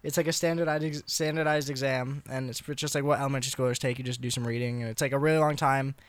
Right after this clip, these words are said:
and you finish, like, and you have, like, thirty minutes left to just sit at your desk and do nothing, which as a kid felt like the longest fucking time ever, but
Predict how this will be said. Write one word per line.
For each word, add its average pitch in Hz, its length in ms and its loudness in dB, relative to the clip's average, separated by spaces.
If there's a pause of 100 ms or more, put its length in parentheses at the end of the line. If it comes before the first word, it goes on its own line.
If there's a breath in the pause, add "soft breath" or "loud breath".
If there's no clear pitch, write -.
(160 soft breath)
and 135 80 -2
you 135 60 0
finish, 160 320 2
like, 131 160 2
and 135 120 -2
you 139 60 2
have, 135 100 2
like, 127 120 -2
thirty 151 320 2
minutes 143 220 -2
left 131 160 -2
to 143 60 -4
just 135 200 0
sit 143 160 0
at 127 40 -2
your 139 80 -2
desk 135 220 0
and 139 80 -2
do 131 80 -2
nothing, 131 380 -2
which 135 120 -4
as 170 220 6
a 170 60 2
kid 165 240 6
felt 151 140 4
like 147 120 0
the 143 80 -2
longest 147 460 6
fucking 147 340 2
time 127 220 0
ever, 113 260 -6
but 117 220 -6